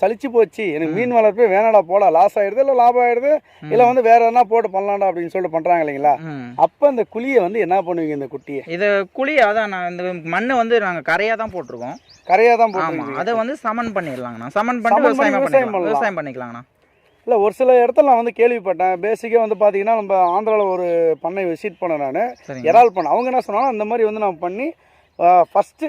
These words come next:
Speaker 1: ஒரு நெல்லு நாங்க போடும்போது வந்து பாத்தீங்கன்னா, அறுத்து எடுத்துட்டு போ-, அறுத்து எடுத்துருவோம். நாங்க அதாவது கெமிக்கல்ஸ் வந்து யூஸ் பண்ண மாட்டோம்.
Speaker 2: ம்.
Speaker 1: இது முழுக்க முழுக்க நேச்சுரல் ஆர்கானிக்கா வந்துருது.
Speaker 2: ம்.
Speaker 1: நம்ம எந்த ஒரு இதுவும் போட தேவையில்ல. ஏன்னா வந்து மீனோட எச்சமே வந்து இதுல அள-, அள-, அளவு கடந்த நம்மளுக்கு ஒரு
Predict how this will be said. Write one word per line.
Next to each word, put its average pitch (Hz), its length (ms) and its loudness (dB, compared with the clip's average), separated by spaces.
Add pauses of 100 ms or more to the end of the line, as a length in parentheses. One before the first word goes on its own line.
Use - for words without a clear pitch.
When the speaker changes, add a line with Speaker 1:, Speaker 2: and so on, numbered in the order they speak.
(140)
Speaker 1:
ஒரு 208 200 -2
நெல்லு 202 420 0
நாங்க 226 220 0
போடும்போது 190 480 -2
வந்து 185 200 0
பாத்தீங்கன்னா, 170 260 0
அறுத்து 233 440 2
எடுத்துட்டு 208 360 2
போ-, 175 280 0
அறுத்து 196 320 4
எடுத்துருவோம். 196 280 -4
நாங்க 214 180 0
அதாவது 233 320 0
கெமிக்கல்ஸ் 262 420 -2
வந்து 214 220 -8
யூஸ் 208 200 -10
பண்ண 196 160 -4
மாட்டோம். 170 440 -2
Speaker 2:
ம். 139 360 -10
Speaker 1:
இது 190 180 0
முழுக்க 262 380 -2
முழுக்க 247 340 0
நேச்சுரல் 233 560 0
ஆர்கானிக்கா 220 480 4
வந்துருது. 170 720 -2
Speaker 2:
ம். 135 260 -14 (160)
Speaker 1:
நம்ம 208 200 0
எந்த 220 200 2
ஒரு 247 140 6
இதுவும் 240 160 -4
போட 226 200 0
தேவையில்ல. 196 460 2
ஏன்னா 226 220 0
வந்து 240 180 -4
மீனோட 226 840 0
எச்சமே 262 400 -2
வந்து 226 220 -6
இதுல 240 160 -2
அள-, 180 400 6
அள-, 180 320 4
அளவு 233 240 2
கடந்த 214 640 2
நம்மளுக்கு 175 420 -4
ஒரு - 0 -